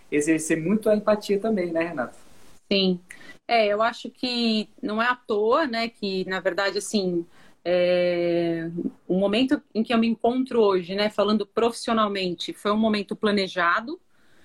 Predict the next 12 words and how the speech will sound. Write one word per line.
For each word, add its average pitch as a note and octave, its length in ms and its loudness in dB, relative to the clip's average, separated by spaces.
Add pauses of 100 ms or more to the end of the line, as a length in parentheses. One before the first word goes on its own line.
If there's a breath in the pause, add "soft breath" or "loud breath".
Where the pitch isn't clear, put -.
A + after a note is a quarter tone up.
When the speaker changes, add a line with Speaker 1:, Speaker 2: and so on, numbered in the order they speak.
(200 soft breath)
Speaker 2:
é, F3 220 2
traçado, G3 880 -2 (100)
né, G3 440 -2 (220)
independente G#3+ 640 0
do B3+ 100 -2
que, B3+ 140 -4
da, F#3+ 160 0
da G3 160 -2
questão A#3+ 480 -2
de G#3 240 -6 (140)
viver F#3 420 -2
fora A#3 640 0